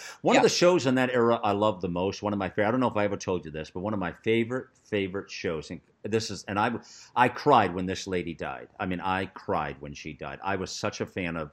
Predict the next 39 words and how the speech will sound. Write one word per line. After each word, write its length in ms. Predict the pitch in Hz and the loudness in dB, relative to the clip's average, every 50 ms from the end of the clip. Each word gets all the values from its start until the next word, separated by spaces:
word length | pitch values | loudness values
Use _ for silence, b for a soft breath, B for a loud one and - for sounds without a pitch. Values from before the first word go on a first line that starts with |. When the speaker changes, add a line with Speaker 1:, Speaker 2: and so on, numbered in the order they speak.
| _ _ _ _ _ _ _ _ _ _ | _ _ _ _ _ _ _ _ _ _
Speaker 1:
Lucille 580 | - 87 90 87 - - - 101 87 90 92 87 | -10 -8 -8 -8 -8 -8 -6 -6 -4 -4 -6 -6
Ball. 440 | 71 82 73 69 69 69 65 73 - _ _ _ _ _ _ _ _ _ _ _ _ _ - - | -6 -8 -8 -6 -6 -8 -10 -12 -16 _ _ _ _ _ _ _ _ _ _ _ _ _ -2 2
Speaker 2:
Oh, 160 | 196 247 269 | 4 4 4
yes. 380 | 240 175 170 190 208 180 143 - 98 | 4 4 4 4 4 2 2 2 2
Speaker 1:
I 120 | 98 104 | 2 4
love 240 | 104 104 101 85 82 | 4 2 0 0 0
Speaker 2:
Oh, 80 | 90 - | -2 -2
Speaker 1:
Lucy. 200 | 254 220 - 76 - | -2 -4 -4 -2 0
Speaker 2:
yeah. 240 | 165 196 185 160 151 - | 0 0 0 -2 -2 2
Speaker 1:
Oh, 280 | 110 107 104 104 104 | 4 4 4 4 2
my 200 | 101 90 85 78 - | 0 -2 -6 -6 -6
God, 100 | - 78 | -4 0
Speaker 2:
Yeah. 160 | - - - 82 | 2 2 2 2
Speaker 1:
did 80 | 85 | 0
I 120 | 82 85 82 | -2 -4 -4
love 240 | 82 82 80 71 | -4 -6 -6 -2
that 120 | 73 78 - | 0 0 0
Speaker 2:
She's 120 | 269 - 254 | 2 2 2
a 60 | 247 | 0
Speaker 1:
movie. 120 | - - | 0 -2
Speaker 2:
classic. 540 | - 302 247 262 302 359 - - 180 156 - - | 0 4 6 6 6 4 2 2 0 0 2 2
I 80 | - | 4
Speaker 1:
Ah. 280 | 127 131 131 127 120 98 | 6 8 8 8 8 6
Speaker 2:
mean, 100 | - - - - - - | 2 -2 -8 -12 -10 -10
you 60 | 226 | -10
know, 60 | 202 - | -2 2
these 200 | 277 311 427 427 | 4 4 6 6
are 80 | 453 - | 4 2
classic 600 | - - - 320 254 269 320 - - 202 - - | 0 2 4 6 6 6 4 2 0 -4 -4 -4
shows 500 | - - - 220 208 202 196 185 185 - | -4 0 4 4 6 6 4 0 -2 2
that, 280 | - 170 165 160 - b b b b b b b b _ - | 4 4 4 4 2 b b b b b b b b _ 0
uh, 120 | 190 185 - - _ | 2 2 2 0 _
you 160 | - 214 247 | -2 0 4
know, 220 | 240 214 190 190 180 | 4 6 4 4 2
Speaker 1:
Mm. 260 | 185 185 92 - - | -2 -4 -2 2 2
Speaker 2:
this 180 | 247 254 - 359 | 2 2 2 0
is 160 | 330 - 208 | -4 -4 -4
amazing. 520 | 202 190 196 208 226 - - 180 165 - - | -2 0 2 2 2 2 2 -2 -2 2 2
I, 240 | 175 190 202 - | 4 4 4 2